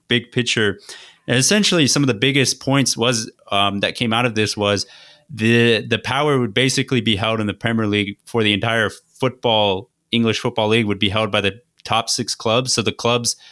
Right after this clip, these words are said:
that have been in the Premier League the longest, um, so it'd include Arsenal, West Ham, Tottenham, Chel-, Manchester United, Liverpool, and I believe Chelsea.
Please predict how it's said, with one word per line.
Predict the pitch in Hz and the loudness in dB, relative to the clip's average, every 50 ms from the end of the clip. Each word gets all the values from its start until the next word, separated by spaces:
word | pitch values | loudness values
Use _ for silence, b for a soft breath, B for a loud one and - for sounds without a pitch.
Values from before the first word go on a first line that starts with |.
| b b | b b
that | b 117 101 | b -2 0
have | 95 113 110 98 | 0 -2 -4 -2
been | 107 113 | 0 0
in | 120 113 | 2 0
the | 107 - | 0 -2
Premier | - 113 110 110 110 | -2 -2 0 0 0
League | 107 107 113 104 104 | 0 -2 -2 -2 -4
the | - 90 | -6 -6
longest, | 95 98 98 110 117 117 139 160 156 - - - - b b b _ _ _ - | -2 -2 0 0 0 2 2 2 2 2 0 -2 -4 b b b _ _ _ -4
um, | 98 104 107 107 104 95 98 - - _ _ _ - | -2 0 2 2 0 0 -2 -6 -8 _ _ _ -6
so | - - 123 | -2 0 2
it'd | 117 113 - | 2 2 2
include | 123 113 113 110 - 120 120 120 120 - | 2 0 0 0 0 0 2 2 2 0
Arsenal, | - 107 117 117 - - 139 131 127 120 | 0 0 0 0 0 0 0 0 0 0
West | 110 110 117 131 - - - | 0 0 0 0 -2 -4 -2
Ham, | 117 104 104 104 101 101 | 0 0 2 2 0 -2
Tottenham, | - - - 117 120 117 - - 107 104 101 98 101 - | -4 -2 0 0 0 0 -2 -2 -2 0 -2 -2 -4 -4
Chel-, | - - 117 117 117 - - B B B B B B B _ _ _ _ _ _ _ _ _ _ _ _ _ _ _ _ _ _ _ _ _ _ - | -2 -2 0 0 -2 -4 -6 B B B B B B B _ _ _ _ _ _ _ _ _ _ _ _ _ _ _ _ _ _ _ _ _ _ -2
Manchester | - 120 127 143 143 170 147 - 151 | 0 2 2 2 2 0 0 0 2
United, | 143 135 127 127 113 | 2 2 4 4 2
Liverpool, | 110 120 139 131 131 - - 123 117 110 107 - | 2 2 2 2 0 -2 0 0 0 2 2 0
and | - 110 | 0 0
I | 107 | 0
believe | 107 107 113 113 120 123 113 - | 0 0 0 2 2 2 0 0
Chelsea. | - - - - 120 117 117 107 - - - 101 92 87 87 - | -2 -2 0 0 0 0 0 -2 -2 -2 0 0 0 0 -2 -4